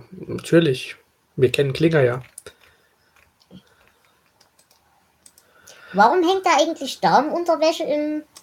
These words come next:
Speaker 2: das muss doch der Vorraum von, äh, Dings sein.
Speaker 1: Vom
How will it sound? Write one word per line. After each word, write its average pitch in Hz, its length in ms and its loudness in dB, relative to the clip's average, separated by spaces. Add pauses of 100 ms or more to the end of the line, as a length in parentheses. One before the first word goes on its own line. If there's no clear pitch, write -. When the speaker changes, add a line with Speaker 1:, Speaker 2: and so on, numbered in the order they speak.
(180)
Speaker 2:
das 196 140 0
muss 277 200 4
doch 392 140 -2
der 285 160 2
Vorraum 294 480 2
von, 320 480 0 (1160)
äh, 277 180 4
Dings 349 260 -2
sein. 170 340 0 (1000)
Speaker 1:
Vom 147 420 2